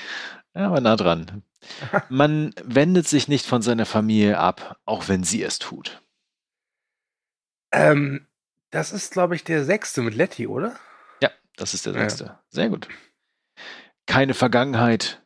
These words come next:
Speaker 1: keine Zukunft, nur der Moment zählt.
Speaker 2: Es klingt auf jeden Fall sehr nach Vin Diesel. Boah, keine Vergangenheit, keine Zukunft.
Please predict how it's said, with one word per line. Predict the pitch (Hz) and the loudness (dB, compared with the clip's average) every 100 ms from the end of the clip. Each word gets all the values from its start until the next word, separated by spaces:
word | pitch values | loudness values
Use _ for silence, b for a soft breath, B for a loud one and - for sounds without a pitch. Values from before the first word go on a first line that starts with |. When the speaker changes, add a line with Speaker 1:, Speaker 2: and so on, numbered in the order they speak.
| _ | _
Speaker 1:
keine | - 127 117 | -2 0 0
Zukunft, | 92 113 - 98 90 - - - _ _ | 0 0 2 0 0 -6 -14 -18 _ _
nur | 98 110 101 | 0 4 4
der | 90 | 4
Moment | 87 87 85 85 67 | 0 -2 -2 -4 -2
zählt. | - - - - - _ _ _ _ _ _ _ _ _ _ _ b b b b b | -4 -4 -10 -16 -20 _ _ _ _ _ _ _ _ _ _ _ b b b b b
Speaker 2:
Es | - | -2
klingt | 151 165 | 2 4
auf | 127 | 4
jeden | 143 | 4
Fall | 135 | 4
sehr | 131 | 6
nach | 135 117 | 4 2
Vin | 120 | 0
Diesel. | 127 147 247 240 _ _ _ _ B B B B B _ _ _ _ _ _ _ _ - B B B B B B B B - | 2 2 2 0 _ _ _ _ B B B B B _ _ _ _ _ _ _ _ -18 B B B B B B B B -14
Boah, | 107 - 117 | -10 -10 -10
keine | - - - - | -10 -10 -12 -16
Vergangenheit, | - 110 107 107 110 107 104 - | -18 -14 -10 -10 -8 -8 -8 -10
keine | - - 110 | -16 -14 -14
Zukunft. | - - 117 - 110 107 - - - | -10 -10 -10 -12 -10 -10 -14 -20 -20